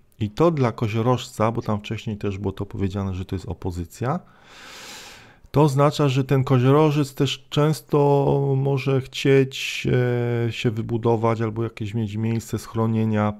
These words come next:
poza swoim domem rodzinnym. Gdzieś takie, nawet takie, nie wiem, no, odosobnienie, bo, e, siódmy dom to jest ten świat zewnętrzny, tak?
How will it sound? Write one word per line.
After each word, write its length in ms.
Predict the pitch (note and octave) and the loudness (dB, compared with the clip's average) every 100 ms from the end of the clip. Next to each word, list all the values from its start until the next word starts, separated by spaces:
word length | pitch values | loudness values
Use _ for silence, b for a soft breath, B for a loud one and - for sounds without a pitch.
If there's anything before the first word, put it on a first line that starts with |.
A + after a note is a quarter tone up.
| - | 2
poza 640 | C3 D#3 C3 A2+ B2+ A#2+ | 6 6 4 2 2 2
swoim 600 | - - A2+ A2+ A2 F#2+ | -2 -4 -2 0 -2 0
domem 540 | G2+ G2+ F#2+ F#2+ F#2 - b b - | 0 0 0 -2 -4 -6 b b -4
rodzinnym. 800 | G2+ F2 F2+ G#2 G2+ F2+ E2+ F2 | -2 -2 -2 0 2 0 -2 -6
Gdzieś 320 | F2 G2+ G#2 | -8 -8 -8
takie, 380 | - G#2 - A2 | -6 -8 -6 -4
nawet 440 | G2 F#2+ F#2+ F#2+ | -2 -2 -2 -4
takie, 340 | - F#2+ - G2 | -6 -8 -6 -6
nie 180 | F#2 F2 | -4 -4
wiem, 140 | F#2 | -4
no, 100 | F2+ | -4
odosobnienie, 680 | G2+ G2+ - G2+ B2+ D3 G#2 | -2 -4 -4 -6 -4 -2 -2
bo, 160 | F#2+ B B B B B B B B _ _ - | -4 B B B B B B B B _ _ -6
e, 100 | G#2 | -4
siódmy 380 | - D3+ D3 B2 | 4 4 6 6
dom 200 | C3+ C#3+ | 4 4
to 140 | C#3 | 2
jest 200 | C3+ C3 | 2 2
ten 120 | C#3 | -2
świat 320 | B2+ - C3+ A#2 | -2 4 4 6
zewnętrzny, 680 | B2+ A#2 A#2 G2 - E2+ | 2 4 2 2 -4 -10
tak? 500 | E2 G#2+ B2+ B2+ - | -6 -4 -6 -10 -20